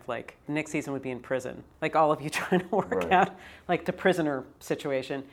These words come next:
Speaker 1: But there was something about her wanting to confess to God and that God stopped speaking to her that made me understand her a lot
Speaker 2: Totally.
Speaker 1: better.
Speaker 2: And you know, it's interesting, the, on the flip side, I think one of the things when we talk about how irredeemable M-, Rowan becomes at the end,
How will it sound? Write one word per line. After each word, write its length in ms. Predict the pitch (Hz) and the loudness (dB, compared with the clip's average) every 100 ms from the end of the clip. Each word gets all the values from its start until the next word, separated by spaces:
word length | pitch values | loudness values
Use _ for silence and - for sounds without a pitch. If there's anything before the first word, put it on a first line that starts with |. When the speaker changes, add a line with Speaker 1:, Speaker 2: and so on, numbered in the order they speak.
| - | -4
Speaker 1:
But 140 | 196 | 2
there 80 | 208 | 4
was 100 | 196 | 4
something 520 | 196 - 208 202 190 175 | 2 2 2 2 0 2
about 480 | 160 156 147 139 | 0 2 0 -2
her 400 | - 147 143 135 135 | -4 -2 -2 -4 -8
wanting 480 | 135 147 151 147 147 139 | -4 -2 0 -2 -4 -8
to 100 | 139 | -10
confess 460 | 143 139 135 - | -10 -4 -4 -4
to 100 | - | -10
God 420 | 139 135 131 131 | -4 -2 0 -2
and 140 | 127 131 | -4 -8
that 100 | 131 | -6
God 260 | 127 123 | -6 -6
stopped 280 | - 135 135 | -6 -8 -8
speaking 400 | - 151 147 143 | -10 -10 -8 -10
to 80 | 139 | -10
her 320 | 120 127 120 117 - | -10 -8 -8 -10 -4
that 100 | 160 | -2
made 180 | 160 | -2
me 100 | 151 | -2
understand 460 | 139 139 - 139 135 | -4 -8 -8 -8 -6
her 60 | 135 | -6
a 40 | |
lot 160 | 139 135 | -6 -4
Speaker 2:
Totally. 160 | 120 123 | -4 -2
Speaker 1:
better. 200 | 85 - - | -4 -6 -2
Speaker 2:
And 100 | 120 | 2
you 80 | 135 | 6
know, 120 | 131 | 4
it's 120 | 120 | 4
interesting, 360 | 131 104 117 101 | -4 -2 -4 -2
the, 180 | 107 98 | -4 -2
on 140 | 107 | -4
the 60 | 101 | -6
flip 280 | - 127 - | -4 -6 -4
side, 320 | - 92 90 | -2 0 0
I 120 | 95 | -4
think 420 | - - 113 101 | -6 -10 -10 -6
one 160 | 101 110 | -4 -4
of 140 | 107 | -4
the 80 | 92 | -6
things 320 | - 104 98 | -6 -6 -6
when 80 | 85 | -10
we 40 | |
talk 200 | 90 95 | -4 -4
about 160 | 90 90 | -2 -4
how 300 | 85 85 82 - _ _ | -2 -4 -4 -10 _ _
irredeemable 920 | 139 147 156 107 117 104 80 90 85 - - | 2 6 6 4 -2 -4 -2 -2 -2 -8 -14
M-, 160 | 95 - - | -14 -14 -10
Rowan 420 | 92 117 131 107 | 2 2 4 0
becomes 400 | 82 - 85 78 | -6 -8 -12 -12
at 100 | 80 | -14
the 60 | 92 | -12
end, 340 | 92 95 85 | -8 -8 -8